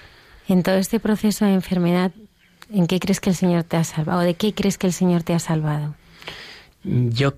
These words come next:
Speaker 2: creo que el Señor te salva de algo que hablamos a veces en los retiros de feta, que los tenemos en la parroquia. Te salva mucho de tu autosuficiencia.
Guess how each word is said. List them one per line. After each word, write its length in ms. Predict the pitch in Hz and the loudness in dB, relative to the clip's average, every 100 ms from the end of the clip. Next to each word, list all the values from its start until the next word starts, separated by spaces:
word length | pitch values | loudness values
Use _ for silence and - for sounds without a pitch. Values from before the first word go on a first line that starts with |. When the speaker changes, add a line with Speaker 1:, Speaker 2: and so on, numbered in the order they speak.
| - | -6
Speaker 2:
creo 320 | - 156 156 | -2 2 2
que 100 | 160 | 2
el 60 | 139 | 0
Señor 300 | - 135 131 | 0 0 0
te 140 | - 127 | 0 -2
salva 500 | 135 139 143 143 101 | 0 2 2 0 -2
de 220 | 113 117 | -2 0
algo 680 | 131 131 143 143 139 120 117 | 0 0 2 2 2 -2 -6
que 160 | - 120 | -4 -2
hablamos 320 | 117 120 123 | 2 2 2
a 40 | |
veces 200 | 120 113 | 0 -2
en 100 | 120 | -2
los 160 | 117 113 | -2 -2
retiros 500 | 113 110 120 120 120 | -2 0 0 0 0
de 100 | 120 | -2
feta, 380 | 120 113 131 131 | -2 0 0 0
que 120 | 110 | -2
los 180 | 113 - | -2 0
tenemos 260 | 120 120 113 | 0 2 2
en 80 | |
la 100 | 117 | 2
parroquia. 500 | 113 117 120 123 123 - - - - - - | 0 0 0 0 -2 -4 -16 -20 -20 -20 -16
Te 80 | - | -4
salva 240 | 131 147 | -2 0
mucho 340 | 147 143 - 143 | 2 0 0 2
de 160 | 143 131 | 2 0
tu 120 | 127 | -2
autosuficiencia. 960 | 123 113 110 98 123 110 - 95 - | -2 -2 -4 -2 0 0 0 -6 -6